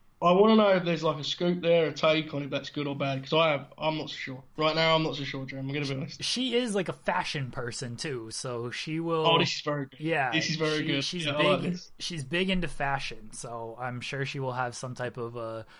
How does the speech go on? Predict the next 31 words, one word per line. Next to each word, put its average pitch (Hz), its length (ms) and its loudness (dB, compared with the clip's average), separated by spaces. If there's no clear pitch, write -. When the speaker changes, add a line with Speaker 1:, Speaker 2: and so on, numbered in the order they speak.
Speaker 2:
take 127 280 -4
on 110 200 -14
all 107 160 -14
this. 107 220 -14
So 120 340 -10
we'll 190 140 2
be - 20 -2
back 202 240 2
with 175 120 -2
a 170 300 0
Daily 170 260 0
Distraction 160 640 -4
tomorrow 160 640 -2
at 143 120 -10
about 139 340 -4
three 156 360 -8
o'clock. 156 600 -8
It'll 151 100 -8
probably 151 300 -8
go 156 160 -6
up. 185 200 -8
Um, 139 380 -2
and 131 180 -6
then 139 340 -2
next 151 520 -6
week, 151 240 -4
again, 135 260 -6
more 156 260 -4
March 156 300 -4
Madness 147 320 -4
tournament. 143 460 -4